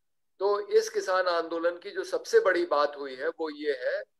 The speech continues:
कि इसने जाति धर्म पे इस देश की जो चलने वाली राजनीति है, उसको कहीं हवा में उड़ा दिया है और किसान एक, एक प्राथमिक पहचान के रूप में वो उभर के आया है।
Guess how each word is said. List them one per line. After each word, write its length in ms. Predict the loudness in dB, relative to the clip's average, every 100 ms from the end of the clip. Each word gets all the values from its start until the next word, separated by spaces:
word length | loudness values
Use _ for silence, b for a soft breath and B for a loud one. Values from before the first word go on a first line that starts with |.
| _ _ _ -16
कि 100 | -8
इसने 500 | -6 -6 -6 -2 0
जाति 400 | 2 0 0 -2
धर्म 260 | 2 4
पे 340 | 2 -2 -6 -6
इस 60 |
देश 360 | -6 -4 -4 -6
की 160 | -12
जो 120 | -8 -4
चलने 360 | -4 -2 -2
वाली 280 | 0 0 -2
राजनीति 640 | -2 -2 -4 -14 -10 -10 -8
है, 220 | -6 -6 -8 _ _ _ _ _ _ -10
उसको 420 | -10 -4 6 6
कहीं 580 | 6 2 2 -4 -4 -8 _ _ _ _ -2
हवा 260 | 4 6
में 80 | 6
उड़ा 280 | 6 8 6
दिया 260 | 4 2 2
है 380 | 2 -2 -2 -10 _ _ _ _
और 440 | -2 4 4 4 0
किसान 640 | -4 2 4 6 4 0 -6
एक, 380 | 6 6 6 0 -18 _ _ -2
एक 360 | 2 2 2 6 6 6 -4
प्राथमिक 500 | 2 2 2 -2 -10 -12 _ _ _ -2
पहचान 500 | 0 2 4 4 4
के 120 | -2
रूप 240 | -2 -2 -6
में 300 | -4 -4 -4 -10 _ _ _ _
वो 80 | -4
उभर 400 | -2 0 2 4
के 140 | 6 6
आया 320 | 6 4 2
है। 320 | 0 -4 -6